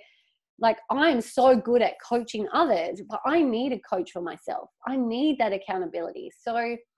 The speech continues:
it's so good. So anyway, guys, you're probably listening to this and hopefully you take on board what I'm saying. But the reality is, if you're,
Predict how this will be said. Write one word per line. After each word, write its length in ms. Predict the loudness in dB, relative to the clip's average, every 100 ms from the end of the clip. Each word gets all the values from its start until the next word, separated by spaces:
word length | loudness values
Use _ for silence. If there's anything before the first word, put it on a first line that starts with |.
| _ _ _ _ _ _ _
it's 240 | -6 -4 -2
so 180 | 0 2
good. 200 | 0 -2
So 80 |
anyway, 300 | -4 -4 -4 -4
guys, 180 | -6 -4
you're 60 |
probably 220 | 0 2
listening 320 | 2 -2 -4 -4
to 100 | -2
this 220 | -4 -2
and 100 | -6
hopefully 760 | 2 2 2 2 4 4 2 -4
you 160 | -8 -6
take 240 | -6 -4
on 140 | -4
board 200 | -2 -4
what 120 | -4 -6
I'm 140 | -6
saying. 480 | -6 -4 -2 -2 -4 -10 -4
But 180 | -4 0
the 140 | 0
reality 760 | 2 4 4 2 0 -2 -2 -2
is, 120 | -4 -4
if 160 | -6 -6
you're, 600 | -4 2 4 6 4 2